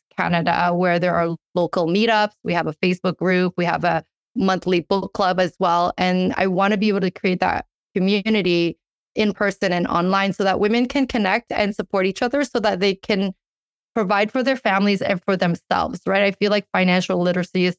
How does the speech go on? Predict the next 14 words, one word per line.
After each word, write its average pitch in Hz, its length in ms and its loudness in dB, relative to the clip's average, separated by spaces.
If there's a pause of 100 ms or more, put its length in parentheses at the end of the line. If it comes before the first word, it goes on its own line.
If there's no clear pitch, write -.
so 170 120 2
important. 175 680 0 (480)
And, 196 180 2
like, 190 260 0 (400)
a 202 80 -2
story 208 440 2
I 190 80 2
wanna 185 320 0
share 294 340 0
is 214 180 0
that 190 260 0 (420)
when 202 160 2
I 196 140 2
was 190 220 0